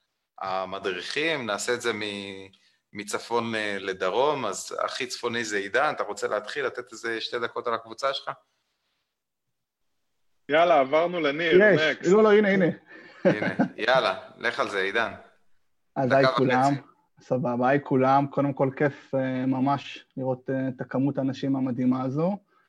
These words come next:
Speaker 3: שרק הולכת וגדלה. אז אני עידן, אה, אני מאמן סניף, אה,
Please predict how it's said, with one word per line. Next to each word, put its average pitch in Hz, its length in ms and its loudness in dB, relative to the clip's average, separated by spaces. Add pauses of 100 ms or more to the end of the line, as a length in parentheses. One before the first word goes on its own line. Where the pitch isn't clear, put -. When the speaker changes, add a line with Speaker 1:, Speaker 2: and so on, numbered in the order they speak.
(500)
Speaker 3:
שרק 131 280 -6
הולכת 135 340 -2
וגדלה. 123 600 2
אז 127 100 -2
אני 131 160 4
עידן, 139 440 2 (480)
אה, 127 580 0 (720)
אני 156 120 0
מאמן 143 340 6
סניף, 143 440 2
אה, 127 720 4